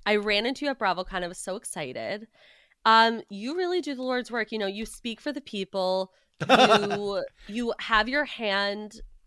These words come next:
Speaker 1: in everything. Like, you, I feel like you really know the people that you're talking about, which is, like, really helpful 'cause you breathe the same air as Ariana and Tom.
Speaker 2: But the thing is, we all could breathe the
Speaker 1: Breathe the
Speaker 2: same
Speaker 1: same
Speaker 2: air
Speaker 1: air.
Speaker 2: as Ari-, I mean,
Speaker 1: I
Speaker 2: like,
Speaker 1: know.
Speaker 2: Ariana would hang out, like,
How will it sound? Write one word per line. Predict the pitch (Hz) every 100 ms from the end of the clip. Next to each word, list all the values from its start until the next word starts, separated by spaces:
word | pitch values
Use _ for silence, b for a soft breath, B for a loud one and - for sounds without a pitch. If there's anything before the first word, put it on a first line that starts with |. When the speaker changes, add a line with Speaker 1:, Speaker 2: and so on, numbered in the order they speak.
| _
Speaker 1:
in | 202 214 -
everything. | 196 196 202 202 - 190 180 180 185
Like, | 196 185 -
you, | 220 214
I | 214
feel | 240
like | 262
you | 294
really | 214 208 208 214
know | 180 160
the | 170
people | 185 151 175
that | 151
you're | 82 165
talking | 175 151 - 208
about, | 220 240
which | 208 208
is, |
like, | 190 175
really | 175 165
helpful | 175 165 - 233 240 330 B B B -
'cause | 254
you | 262
breathe | 269 349
the | 539
same | - 392
air | 247 285
as | 214 185
Ariana | 175 160 135 143 98
and | 92
Tom. | 175 151 82 - 196 196 _ _ _ - B B B _
Speaker 2:
But | 233 208
the | 165
thing | 240 254
is, | 247 185
we | 208
all | 175 214
could | 196 143
breathe | 139
the | 123
Speaker 1:
Breathe | 240
the | 120
Speaker 2:
same | 127
Speaker 1:
same | 156
Speaker 2:
air |
Speaker 1:
air. | 156
Speaker 2:
as | 123
Ari-, | 139 139 151
I | 170
mean, | 180
Speaker 1:
I |
Speaker 2:
like, | 185
Speaker 1:
know. | 175
Speaker 2:
Ariana | 233 233 254 277
would | 202
hang | 156 190
out, | 196
like, | 190